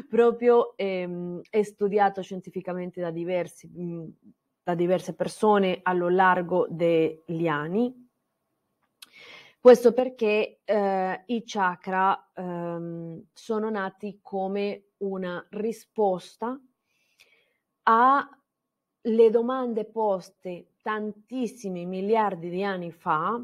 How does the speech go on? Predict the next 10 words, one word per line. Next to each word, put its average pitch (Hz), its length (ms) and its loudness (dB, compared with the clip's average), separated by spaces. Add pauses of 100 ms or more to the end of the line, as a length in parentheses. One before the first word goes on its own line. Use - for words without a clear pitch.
(180)
dagli 196 840 -4
esseri 214 380 0
umani 202 340 -2
che - 120 -12
in 190 80 -8
quel 202 200 0
momento 220 460 -4
non 190 180 -6
conoscevano 185 640 -8
la 170 120 -6